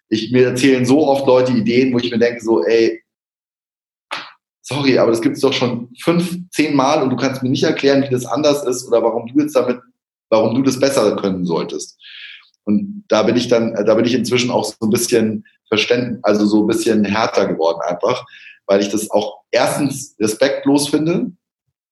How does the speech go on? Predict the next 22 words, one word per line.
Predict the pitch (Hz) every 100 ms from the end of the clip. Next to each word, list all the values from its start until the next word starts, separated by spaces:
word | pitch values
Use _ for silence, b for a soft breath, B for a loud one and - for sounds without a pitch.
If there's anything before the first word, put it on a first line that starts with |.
| -
äh, | 107 113 113 -
und | 117 113 - _
eingebildet, | - 117 143 151 151 165 190 170 -
dass | 117
man | 120
denkt, | 120 123 -
"Okay, | 101 120 117 117 B B B _ _ _
ich | 113
mache | 117 123 113
einfach | 127 127 127
was | 151 117
und | 107 117
nur | 143 131
weil | 123
es | 127
irgendwie | 127 123 120 117
Social | 120 127 131 - 135
oder | 131 113 110 - - _ 135
Eco | 143 143 139
ist, | 131 139 - B B
ist | 120 127
es | 127 - -